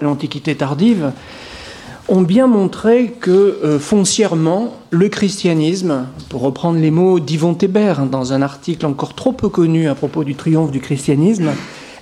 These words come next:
est avant tout, je le cite, le produit d'un système,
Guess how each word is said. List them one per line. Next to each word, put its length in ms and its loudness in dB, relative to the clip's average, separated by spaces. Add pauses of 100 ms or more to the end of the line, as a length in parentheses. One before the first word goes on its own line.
est 260 0
avant 360 0
tout, 180 0
je 100 2
le 140 2
cite, 320 -4
le 80 2
produit 420 -4
d'un 160 2
système, 640 -4